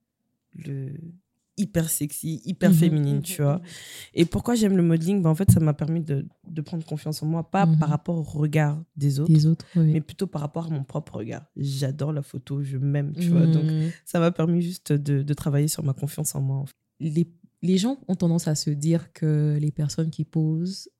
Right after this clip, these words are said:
Speaker 2: généralement de façon sexy sur Internet,
Speaker 1: Mhm.
Speaker 2: euh, le font pour le regard des autres.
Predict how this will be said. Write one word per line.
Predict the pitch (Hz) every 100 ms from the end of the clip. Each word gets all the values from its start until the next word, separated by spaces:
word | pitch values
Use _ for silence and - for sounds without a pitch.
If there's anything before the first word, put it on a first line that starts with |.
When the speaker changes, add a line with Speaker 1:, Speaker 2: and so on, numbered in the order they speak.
| -
Speaker 2:
généralement | 165 156 151 147 160
de | 156
façon | 156 156 165
sexy | - 160 - 165
sur | - 156
Internet, | 151 147 147 156 - - -
Speaker 1:
Mhm. | 214 214 233 _ -
Speaker 2:
euh, | 156 151 143 143 147
le | 147 147
font | 147 - 160
pour | 151 147
le | 143
regard | 139 147 143 139 156 147 143 - _ _ 185
des | 156 147 139
autres. | 143 139